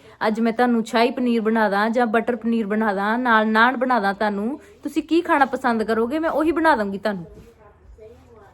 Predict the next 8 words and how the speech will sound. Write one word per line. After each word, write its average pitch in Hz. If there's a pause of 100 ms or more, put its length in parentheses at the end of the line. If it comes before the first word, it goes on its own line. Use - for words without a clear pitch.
(1500)
ਤੇ 247
ਇਹ 311
ਦੇਖ 277
ਲਓ 214
ਕਿੱਡੀ 220
ਬੇਇੱਜ਼ਤੀ 220
ਕਰਦੀ 208
ਹੈ। 208